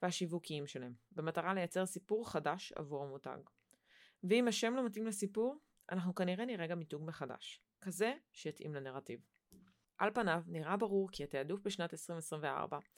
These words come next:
יהיה שיווק תדמיתי ולא שיווק מכירתי. העולם רוצה קשר חדש עם מותגים, ואם הם רוצים למכור להם,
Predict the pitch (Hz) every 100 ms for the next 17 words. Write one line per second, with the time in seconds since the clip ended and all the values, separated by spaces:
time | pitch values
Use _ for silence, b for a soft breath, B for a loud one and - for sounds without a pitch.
0 | B B B - 175 - 165 185 - 170
1 | 147 143 190 247 _ 156 165 180 180 160
2 | 170 - 151 147 - _ _ _ B B
3 | B B - 165 165 214 240 190 190 196
4 | 202 190 156 156 190 175 156 - 139 143
5 | 185 170 170 160 156 - 185 180 - 214
6 | 233 196 190